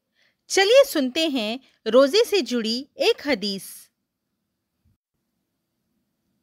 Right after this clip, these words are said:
और अल्लाह ने फरमाया,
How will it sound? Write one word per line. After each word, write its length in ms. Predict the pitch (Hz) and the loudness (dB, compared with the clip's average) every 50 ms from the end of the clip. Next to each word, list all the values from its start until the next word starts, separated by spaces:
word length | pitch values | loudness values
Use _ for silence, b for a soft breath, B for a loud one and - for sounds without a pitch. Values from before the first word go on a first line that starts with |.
| _ _ _ _ _ _ _ _ _ _ _ _ _ _ _ _ _ _ _ _ _ _ - | _ _ _ _ _ _ _ _ _ _ _ _ _ _ _ _ _ _ _ _ _ _ 2
और 260 | - 320 370 427 453 | 4 6 6 6 4
अल्लाह 480 | 370 - - 254 254 262 285 349 370 359 | 2 0 -2 -2 0 2 2 2 2 2
ने 120 | 349 359 | -2 -4
फरमाया, 680 | - - - 226 214 208 208 208 214 226 240 233 208 - | -2 -2 -2 -2 -2 0 0 0 2 2 2 2 0 -2